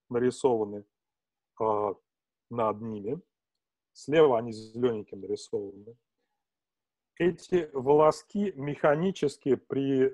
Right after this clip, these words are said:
вибра-, э, при вибрации мембраны механически наклоняются, и, а,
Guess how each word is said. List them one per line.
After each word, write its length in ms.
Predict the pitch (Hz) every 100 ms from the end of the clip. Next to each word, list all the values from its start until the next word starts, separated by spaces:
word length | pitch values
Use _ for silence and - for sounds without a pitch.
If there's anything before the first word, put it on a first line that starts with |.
| -
вибра-, 520 | 127 127 127 139 147 127
э, 220 | 131 110
при 200 | - 127
вибрации 540 | 135 139 139 123 -
мембраны 640 | 123 127 135 165 175 139 151 _ _
механически 680 | 127 131 139 147 - - 123
наклоняются, 880 | 120 - 135 156 175 135 - 139 151 _ _ _ _ -
и, 320 | 147 147 135 - -
а, 240 | 127 123